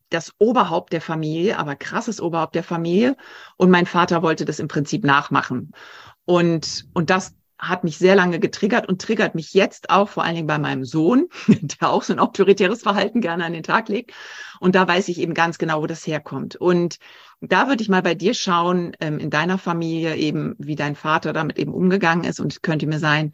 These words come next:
könnte, ich könnte mir vorstellen, dass sich das triggert, dass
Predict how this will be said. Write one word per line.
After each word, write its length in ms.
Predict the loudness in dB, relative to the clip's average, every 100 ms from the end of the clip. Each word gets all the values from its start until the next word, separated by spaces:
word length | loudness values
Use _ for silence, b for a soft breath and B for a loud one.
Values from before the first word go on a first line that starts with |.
| b
könnte, 300 | 4 6 4 -2
ich 200 | -6 0
könnte 260 | 2 4
mir 120 | 2
vorstellen, 480 | 2 0 0 -4 -8 B B B B B
dass 220 | -2 0
sich 180 | -4 -2
das 280 | 0 0 -4
triggert, 440 | -4 -2 -2 -8 _ _
dass 300 | -2 -2 -6